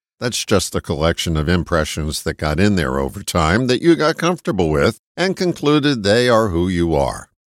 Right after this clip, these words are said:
You are no more your impressions of who you are than the impressions you make in the sand are your feet. The difficulty is that we act on these impressions. If we have an image of ourselves being less than,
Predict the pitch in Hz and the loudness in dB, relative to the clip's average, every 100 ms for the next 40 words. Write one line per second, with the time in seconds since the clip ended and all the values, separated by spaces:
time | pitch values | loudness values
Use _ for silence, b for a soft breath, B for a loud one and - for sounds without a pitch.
0 | _ _ _ - 147 190 135 87 87 143 | _ _ _ 0 2 4 4 2 2 2
1 | 165 151 139 120 104 87 101 92 - 78 | 2 4 4 2 2 2 2 2 0 -2
2 | 71 - 90 95 95 80 76 80 78 82 | -4 -4 -2 0 2 2 4 2 2 -2
3 | 78 76 76 71 - 104 - 104 87 82 | -2 -4 -6 -6 -4 -4 -2 -6 -4 -6
4 | 71 85 85 92 87 - 87 80 78 69 | -2 -2 -2 -4 -4 -2 0 0 -2 -4
5 | 69 76 76 - 92 64 - - _ _ | -4 -4 -4 -8 -10 -10 -16 -20 _ _
6 | _ _ _ _ 147 165 226 - 95 85 | _ _ _ _ -4 0 0 0 2 2
7 | 76 101 113 - 131 - 139 - 123 107 | 4 2 2 2 0 0 -2 0 0 0
8 | - 80 73 69 82 67 82 65 - - | -2 -4 -2 -4 -6 -4 -4 -4 -8 -12
9 | - - _ _ - 117 123 147 147 143 | -12 -14 _ _ -4 -4 -2 0 2 2
10 | 131 139 147 143 135 127 127 117 127 131 | 0 0 0 0 0 0 0 0 0 0
11 | 113 90 110 101 85 71 69 87 123 - | 0 0 0 2 0 -2 0 0 0 -2
12 | 127 123 131 120 | 0 0 0 -4